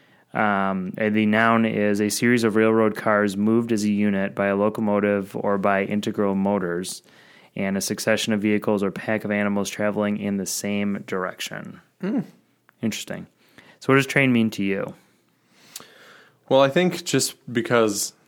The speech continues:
Speaker 2: I think when we're, when we're talking about train, obviously the girl in the train is ki-, I think, where we kind of got that.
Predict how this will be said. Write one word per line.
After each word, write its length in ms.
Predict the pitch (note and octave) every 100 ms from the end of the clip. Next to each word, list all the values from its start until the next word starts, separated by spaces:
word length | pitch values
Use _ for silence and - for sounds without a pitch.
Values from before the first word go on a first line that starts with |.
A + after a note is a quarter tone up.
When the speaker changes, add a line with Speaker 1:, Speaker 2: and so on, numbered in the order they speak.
| -
Speaker 2:
I 80 | A#2
think 260 | A#2 G#2
when 160 | G#2+ G#2
we're, 140 | G#2
when 240 | - G2+ G#2
we're 160 | G#2+
talking 340 | G#2+ G#2+ - A2+
about 240 | G#2+ A2
train, 460 | - A#2 A#2 A#2+ A#2 -
obviously 520 | G#2 G#2+ A2 - G#2 F#2+
the 120 | G#2
girl 300 | G2+ G2+ G#2
in 80 | G2+
the 60 |
train 560 | F#2+ - F#2+ F#2+ G#2+ - _ -
is 100 | -
ki-, 120 | G#2 G2
I 60 |
think, 360 | F#2+ - G#2 -
where 140 | G#2
we 100 | G2+
kind 240 | G2+ G2+ G2
of 180 | F#2+
got 260 | - G2 G2+
that. 300 | A2+ A#2+ A#2+